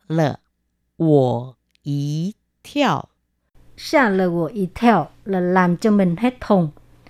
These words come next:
Speaker 2: Xa tức là hù ha, hù dọa ha. 吓了我一跳，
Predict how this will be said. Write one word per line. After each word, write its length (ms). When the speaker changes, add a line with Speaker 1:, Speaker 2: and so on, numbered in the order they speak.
Speaker 2:
Xa 320
tức 260
là 100
hù 500
ha, 240
hù 160
dọa 320
ha. 260
吓 280
了 160
我 140
一 120
跳， 340